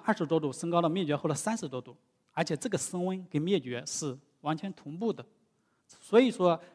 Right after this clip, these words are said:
很有可能是这个温度升高引发的这样的一个灭绝。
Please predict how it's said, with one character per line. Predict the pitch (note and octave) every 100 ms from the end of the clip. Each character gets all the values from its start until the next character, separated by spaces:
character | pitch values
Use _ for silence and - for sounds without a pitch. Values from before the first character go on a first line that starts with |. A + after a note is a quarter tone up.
| _
很 | - E3+
有 | B3
可 | - C3+
能 | A#2 C#3+
是 | -
这 | C#3+
个 | D3
温 | C#3 F#3+
度 | G#3+
升 | D#3 F3+ G3
高 | F#3+ G#3 G#3 - -
引 | C3+ D3+ F3 -
发 | - A3
的 | C#3
这 | E3
样 | D3+
的 | C3+
一 |
个 | C3
灭 | C3+ C3+
绝。 | A#2+ G#2+